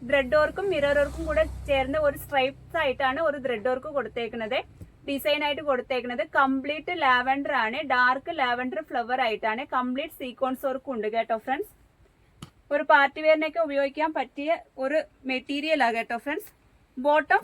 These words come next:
പ്യൂർ കോട്ടന്റെ പ്ലെയിൻ ബോട്ടം ആണ്. ഇതിന്റെ ഷാൾ ഓർഗാൻസിന്റെ കംപ്ലീറ്റ് ത്രെഡ് വർക്കും സീക്വൻസ് വർക്കും വരുന്ന ഇതിന്റെ വില വെറും ആയിരത്തി ഒരുന്നൂറ്റി പത്ത് രൂപ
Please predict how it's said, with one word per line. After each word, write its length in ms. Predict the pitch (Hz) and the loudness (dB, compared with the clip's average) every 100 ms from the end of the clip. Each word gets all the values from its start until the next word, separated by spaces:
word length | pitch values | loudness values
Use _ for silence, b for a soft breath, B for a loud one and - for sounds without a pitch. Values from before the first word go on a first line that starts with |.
| - | 0
പ്യൂർ 220 | 311 330 339 | -6 -6 -2
കോട്ടന്റെ 480 | 277 269 285 285 359 - | -2 0 0 0 -2 0
പ്ലെയിൻ 240 | 269 277 277 | 0 2 2
ബോട്ടം 320 | 285 277 302 240 | 0 2 2 2
ആണ്. 160 | 214 294 - _ _ _ _ _ - 302 | 2 0 -6 _ _ _ _ _ -10 -6
ഇതിന്റെ 240 | 311 311 392 | 0 0 2
ഷാൾ 180 | 349 359 320 277 | 4 4 4 2
ഓർഗാൻസിന്റെ 640 | 277 294 302 294 302 349 330 | 2 2 0 -2 -2 0 2
കംപ്ലീറ്റ് 460 | 277 262 285 320 285 | 2 2 -4 -6 0
ത്രെഡ് 280 | 269 240 277 | 0 2 0
വർക്കും 280 | 277 330 381 - | 0 -4 -6 -6
സീക്വൻസ് 420 | 277 233 285 277 285 | -10 -2 -2 0 -4
വർക്കും 260 | 269 330 285 | -4 -4 -2
വരുന്ന 220 | 254 285 330 | -2 -4 -6
ഇതിന്റെ 260 | 254 269 311 | -6 -4 -2
വില 160 | 277 302 294 | 0 0 0
വെറും 180 | 302 403 277 | -2 -4 -2
ആയിരത്തി 380 | 254 262 262 370 330 | 0 0 -6 -6 -4
ഒരുന്നൂറ്റി 380 | 254 262 262 359 285 | -2 -4 -6 -4 -4
പത്ത് 240 | - | -4
രൂപ 80 | 269 | -6